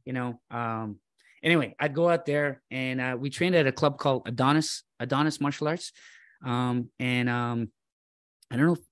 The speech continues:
I don't know if that club still exists now, um, but, uh, uh, yeah, so Sensei Vic Arnold was, uh, running that club for years. Um, and one of his top students, uh, uh, Doug,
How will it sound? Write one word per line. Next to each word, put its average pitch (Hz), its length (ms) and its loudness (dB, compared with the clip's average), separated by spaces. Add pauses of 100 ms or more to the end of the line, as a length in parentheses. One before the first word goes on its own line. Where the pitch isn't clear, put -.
I 120 60 -4
don't 147 100 2
know 170 60 0
if 156 80 -10
that 135 140 -2
club - 220 -6
still 135 220 -2
exists 123 420 -4
now, 139 240 -2 (560)
um, 117 560 -4
but, 131 260 -4
uh, 117 340 0 (760)
uh, 120 400 -4
yeah, 139 160 0
so 127 400 -2
Sensei 147 760 0
Vic 143 280 -2
Arnold 139 280 0
was, 120 260 -4
uh, 117 200 -4
running 127 300 0
that 117 160 -2
club 135 320 -4
for - 160 -6
years. 120 440 -4 (220)
Um, 113 480 -4 (880)
and 123 280 -6
one 135 200 -4
of 131 100 -2
his 131 220 -2
top - 240 -2
students, 131 480 -2
uh, 113 320 -2 (640)
uh, 110 400 -6 (180)
Doug, 127 280 -2